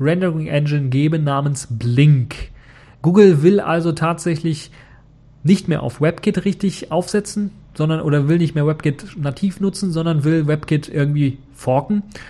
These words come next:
und dann auf Basis von WebKit etwas erzeugen, was inkompatibel ist zu WebKit. Ähm, man versucht natürlich dann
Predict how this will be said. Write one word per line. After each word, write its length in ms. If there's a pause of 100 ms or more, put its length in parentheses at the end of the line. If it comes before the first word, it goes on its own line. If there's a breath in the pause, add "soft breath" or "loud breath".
(220 loud breath)
und 220
dann 120
auf 160
Basis 320
von 140
WebKit 380
etwas 340
erzeugen, 480
was 140
inkompatibel 680
ist 140
zu 140
WebKit. 420 (600 loud breath)
Ähm, 600 (880)
man 180
versucht 480
natürlich 540
dann 480